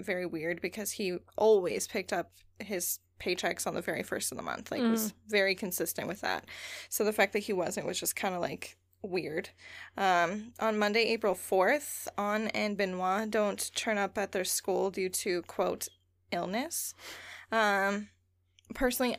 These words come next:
Speaker 1: I believe that the illness means that someone, either Anya, nope, that's not how you say it, either Agnes or Xavier called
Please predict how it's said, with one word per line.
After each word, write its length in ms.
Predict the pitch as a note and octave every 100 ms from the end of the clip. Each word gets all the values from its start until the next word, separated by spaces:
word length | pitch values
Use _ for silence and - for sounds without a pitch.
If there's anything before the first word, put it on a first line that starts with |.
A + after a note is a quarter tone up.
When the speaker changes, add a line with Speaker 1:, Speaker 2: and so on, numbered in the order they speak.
| -
Speaker 1:
I 260 | C4+ F4
believe 760 | E4 C4 A3 G3+ G3 G3 A3+ A3+
that 360 | A3 G#3+ G3+ G3+ -
the 140 | G3+
illness 580 | G#3+ G#3 G3 G#3 - - _ _ _
means 380 | F#3+ F#3+ F#3 -
that 320 | F#3 F3 -
someone, 420 | - G3+ F#3+ G3
either 340 | F#3+ F#3 F3+ -
Anya, 520 | F#3+ F#3+ F#3 F#3 - _ - -
nope, 200 | F#3+ G3 -
that's 200 | G#3 -
not 80 | G3+
how 60 |
you 60 | G3
say 180 | - G#3+
it, 80 | A#3+ - - - -
either 360 | G#3+ G3 - _ _ _ _ _ _ _ _ _ -
Agnes 680 | F#3+ F#3 G3+ F3 A3+ - - - -
or 460 | G#3 F#3 F3 F3 -
Xavier 580 | A3+ G3+ F#3+ F3+ F#3 G3+
called 440 | - G3 F#3 F3+